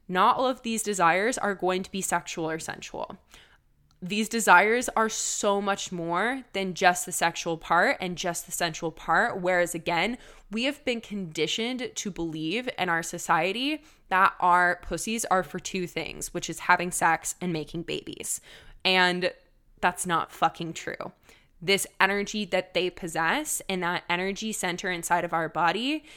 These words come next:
is connected to our hearts, to our minds, to our inspiration, to the energy that we possess and the way that we attract and manifest things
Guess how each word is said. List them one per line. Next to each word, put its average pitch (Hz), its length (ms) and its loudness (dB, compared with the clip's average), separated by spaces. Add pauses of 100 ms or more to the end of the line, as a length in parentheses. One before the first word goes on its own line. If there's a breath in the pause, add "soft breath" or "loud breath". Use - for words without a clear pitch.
(200 loud breath)
is 185 320 0 (200)
connected 180 960 -2
to 190 240 -2
our 196 160 6
hearts, 170 580 2
to 214 240 -2
our 202 160 4
minds, 170 460 -4 (240 soft breath)
to 226 180 -2
our 220 140 4
inspiration, 165 880 -6 (320 loud breath)
to 247 200 -2
the 220 180 -2
energy 185 420 0
that 170 160 -2
we 180 120 -8
possess 165 640 0
and 180 220 -4
the 170 60 -4
way 180 260 0
that 202 160 -4
we 185 120 -4
attract 170 420 -4
and 170 100 -6
manifest 170 500 -4
things 165 320 -4